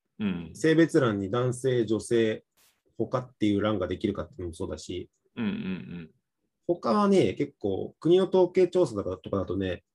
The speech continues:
Speaker 1: うん。
Speaker 2: まだあんまないね。
Speaker 1: あ、まあまあまあ。
Speaker 2: 国勢調査も男女をちゃんと丸付けさせるね。
Speaker 1: まあそうだよね。まあ、変わらり変わらぬはもう結構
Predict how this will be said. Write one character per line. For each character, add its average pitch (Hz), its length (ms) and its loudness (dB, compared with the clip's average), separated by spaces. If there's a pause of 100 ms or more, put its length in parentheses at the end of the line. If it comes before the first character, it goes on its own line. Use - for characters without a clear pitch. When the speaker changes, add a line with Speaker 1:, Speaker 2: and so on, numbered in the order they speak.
(180)
Speaker 1:
う - 80 -6
ん。 92 200 -6
Speaker 2:
ま 147 120 0
だ 104 120 2
あ 104 40 2
ん 107 80 0
ま 107 80 0
な 101 180 0
い 90 100 -2
ね。 82 200 -14 (720)
Speaker 1:
あ、 95 60 -4
ま 95 40 0
あ 98 40 2
ま 90 80 2
あ 87 40 -2
ま 90 120 2
あ。 85 40 4
Speaker 2:
国 - 20 -
勢 82 60 -2
調 170 120 6
査 117 100 0
も 98 120 -2
男 110 280 0
女 101 180 -2
を 90 100 -6
ち - 80 -14
ゃ 101 40 -4
ん 95 60 -6
と - 100 -8
丸 98 180 -2
付 - 120 -16
け - 40 -18
さ 90 100 -18
せ 90 100 -12
る - 60 -8
ね。 - 60 -12 (920)
Speaker 1:
ま 90 80 -12
あ - 40 -12
そ 110 280 -10
う - 40 -14
だ 71 80 -14
よ 71 60 -20
ね。 - 140 -18 (1500)
ま 131 120 4
あ、 - 40 -6
変 220 100 8
わ 240 60 10
ら 254 80 10
り 247 80 6
変 233 80 4
わ 233 80 8
ら 214 100 8
ぬ 156 60 6
は 117 60 6
も 104 160 2
う - 20 -12
結 - 180 -2
構 95 320 -4